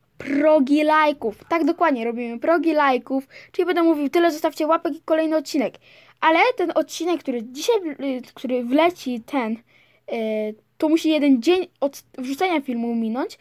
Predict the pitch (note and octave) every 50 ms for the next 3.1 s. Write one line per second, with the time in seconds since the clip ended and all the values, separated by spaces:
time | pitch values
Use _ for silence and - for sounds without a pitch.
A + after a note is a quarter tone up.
0 | - - _ _ - - E4+ E4+ D#4+ D#4 C#4+ - D#4+ D4 - - - D#4+ D#4 D#4
1 | D#4 D#4+ E4 E4+ F4 F4 E4 C4 G#3+ G3+ F#3 - _ _ - B3+ B3+ C4+ C4 -
2 | - D#4 C#4+ C4+ D4 D4 D4 C#4+ C#4 - C4+ A#3+ A3 A3+ A#3 B3 C4+ C#4 B3 A3
3 | G#3+